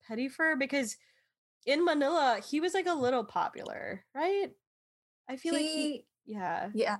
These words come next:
Speaker 2: Well, so I remembered his name. I was like, "Definitely Alex Pettyfer is a name that I have spoken and <laughs> heard before."
Speaker 1: <laughs>
Speaker 2: And I think he was, he did the Alex Rider movies, which
Speaker 1: Yes,
Speaker 2: I've never
Speaker 1: yes.
Speaker 2: seen,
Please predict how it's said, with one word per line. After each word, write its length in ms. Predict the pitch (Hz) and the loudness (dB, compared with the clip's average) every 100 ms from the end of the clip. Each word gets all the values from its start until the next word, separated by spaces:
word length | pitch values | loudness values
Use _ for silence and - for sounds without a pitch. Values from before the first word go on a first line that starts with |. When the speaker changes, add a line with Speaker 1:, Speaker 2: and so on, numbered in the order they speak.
| - | 0
Speaker 2:
Well, 160 | 247 302 | 2 2
so 140 | 349 | 4
I 120 | 269 302 | 4 4
remembered 520 | 381 415 294 262 240 | 2 2 2 2 0
his 160 | 214 | 0
name. 220 | 196 175 175 | 0 0 2
I 120 | 202 | 2
was 140 | 220 | 2
like, 160 | 208 208 | 0 2
"Definitely 680 | 220 311 349 277 277 262 - - | 0 0 0 0 2 0 -2 -2
Alex 280 | 202 208 202 | 0 0 0
Pettyfer 400 | 214 202 202 190 | 2 2 4 4
is 120 | 190 | 4
a 40 | 190 | 2
name 340 | 185 180 180 | 4 4 4
that 120 | 175 | 4
I 120 | 180 | 4
have 200 | 196 202 | 2 0
spoken 640 | - - 196 190 196 190 185 | -2 0 0 2 2 2 0
and 140 | 202 202 | 2 2
<laughs> 80 | - | 4
heard 200 | 202 214 247 | 2 2 0
before." 360 | 240 427 392 | 2 4 4
Speaker 1:
<laughs> 60 | 226 - - - - - - | 2 2 2 0 -2 -10 0
Speaker 2:
And 440 | 247 262 262 262 240 - - | 4 6 6 4 2 0 2
I 120 | 247 | 2
think 160 | 370 | 2
he 100 | 381 | 2
was, 220 | 370 370 - | 2 0 -2
he 140 | - 269 | 0 2
did 160 | 294 | 4
the 140 | 269 208 | 4 4
Alex 380 | 208 202 - 202 | 2 0 -4 -4
Rider 580 | 175 175 180 185 180 180 | 0 0 2 2 2 2
movies, 580 | 185 180 170 170 180 - | 2 2 0 -2 0 0
which 80 | 196 | 2
Speaker 1:
Yes, 400 | 196 165 - - | 2 0 -2 0
Speaker 2:
I've 100 | 214 | 2
never 260 | 214 214 262 | 4 4 2
Speaker 1:
yes. 160 | 269 - | 0 0
Speaker 2:
seen, 340 | 190 175 | 2 4